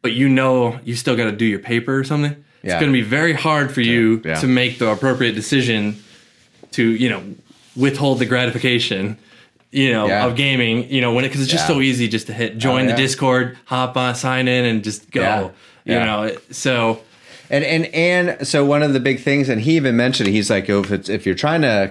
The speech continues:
Speaker 2: uh, uh, connect with your friends who live far away and, and everything
Speaker 1: Mm-hmm.
Speaker 2: like that," but that's a common way that people say, "Well, video games are good for socializing."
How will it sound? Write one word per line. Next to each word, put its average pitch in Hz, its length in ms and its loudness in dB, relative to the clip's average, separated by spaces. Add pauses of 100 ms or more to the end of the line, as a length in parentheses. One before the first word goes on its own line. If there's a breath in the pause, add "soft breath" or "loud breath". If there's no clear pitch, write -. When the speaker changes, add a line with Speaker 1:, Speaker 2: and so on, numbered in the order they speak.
(100)
Speaker 2:
uh, - 40 -2
uh, 85 760 -2 (240 loud breath)
connect 123 320 -2
with 113 100 0
your 98 100 0
friends 110 440 0
who 95 140 -2
live 107 160 0
far 110 200 0
away 104 520 2
and, 85 180 -4
and - 160 2
everything - 200 0
Speaker 1:
Mm-hmm. 85 40 -4
Speaker 2:
like 90 120 -6
that," 160 180 2
but - 100 -2
that's 135 380 0
a 104 60 -4
common 117 460 -2
way 107 460 0 (460 loud breath)
that 104 320 0
people 113 260 0
say, 131 200 2
"Well, 110 140 2
video 131 280 4
games 117 260 0
are 110 60 0
good 113 240 0
for 104 100 -4
socializing." 104 840 -2